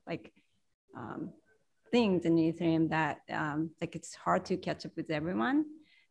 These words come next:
um, or everything, but, but, um, but I'm very, very excited how this is gonna come, that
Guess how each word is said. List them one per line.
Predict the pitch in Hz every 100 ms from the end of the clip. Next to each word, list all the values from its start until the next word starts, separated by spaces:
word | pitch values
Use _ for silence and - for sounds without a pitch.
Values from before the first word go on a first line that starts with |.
| -
um, | 165 160 156 147
or | 175
everything, | 160 175 202 233 269 277 285 - _ -
but, | 165 160 - - _ _ _ _ _ _ _ _
but, | 185 165
um, | 160 160 156 151 156 - _ _ _ _ _ _
but | 196 180
I'm | 175 170 - - _ -
very, | 190 208 208
very | 196 190 180
excited | 170 - 160 165 180
how | 175 170 170
this | 185 -
is | 180
gonna | - 175 170
come, | 170 175 175
that | 180